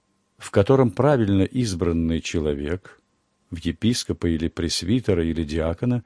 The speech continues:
через архиерейское рукоположение получает благодать Святого Духа для священного служения Церкви Христовой. Это таинство совершается только над лицами,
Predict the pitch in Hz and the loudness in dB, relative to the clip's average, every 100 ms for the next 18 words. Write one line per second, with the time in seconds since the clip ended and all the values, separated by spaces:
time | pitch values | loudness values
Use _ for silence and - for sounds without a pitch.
0 | _ _ _ - 131 139 107 - - 123 | _ _ _ 0 4 4 0 -2 0 0
1 | - 127 127 135 110 - 113 113 104 98 | 2 2 4 2 0 0 0 0 -2 -2
2 | 101 98 120 160 151 139 117 107 104 139 | 0 0 0 0 2 2 2 0 0 2
3 | 139 127 - 98 104 110 110 101 127 127 | 2 2 -2 2 4 4 2 2 0 0
4 | - - _ - - 104 104 - 98 80 | -4 -10 _ -12 -6 0 2 4 2 2
5 | 73 113 151 - 135 - - - _ - | 0 0 0 0 -4 -6 -20 -20 _ -8
6 | 85 104 107 - 101 - - 143 131 120 | 4 6 6 2 0 0 2 2 2 0
7 | 113 92 85 95 107 104 101 - _ _ | -2 -2 0 2 2 2 0 -4 _ _
8 | - 98 85 - 78 - 73 - 76 69 | -2 2 2 -2 -6 -6 -8 -6 -6 -6
9 | 62 _ _ _ _ _ _ _ _ _ | -10 _ _ _ _ _ _ _ _ _
10 | _ _ - 104 98 - 110 107 98 - | _ _ 2 4 4 4 4 4 2 -2
11 | 95 - 92 90 104 104 95 - 117 - | -2 -2 -2 -2 0 0 0 -2 -4 0
12 | 110 101 - 101 92 92 87 82 90 107 | 0 0 0 2 4 2 0 0 0 0
13 | - 120 123 127 | 0 0 0 -2